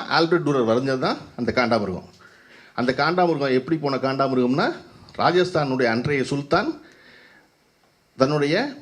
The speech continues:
போர்ச்சுகல் ஃப்ரெண்டு மேனுவல்ங்கிற மன்னனுக்கு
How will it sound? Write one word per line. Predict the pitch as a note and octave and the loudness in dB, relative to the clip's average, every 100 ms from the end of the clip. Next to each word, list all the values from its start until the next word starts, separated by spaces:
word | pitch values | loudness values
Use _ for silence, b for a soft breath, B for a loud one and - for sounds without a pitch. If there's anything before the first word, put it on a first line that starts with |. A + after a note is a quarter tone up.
| - | -8
போர்ச்சுகல் | - F#3 G3 G#3 D#3+ A#2+ - - b b b b b _ _ | 2 2 2 0 0 0 -6 -18 b b b b b _ _
ஃப்ரெண்டு | - C#3 B2+ B2 - _ _ _ | -4 -2 -2 -4 -10 _ _ _
மேனுவல்ங்கிற | B2+ C#3+ D#3+ D3+ D3 B2+ | -2 0 2 0 0 -2
மன்னனுக்கு | A2+ C#3 C3 C3+ C4+ | -2 -2 -2 -2 -2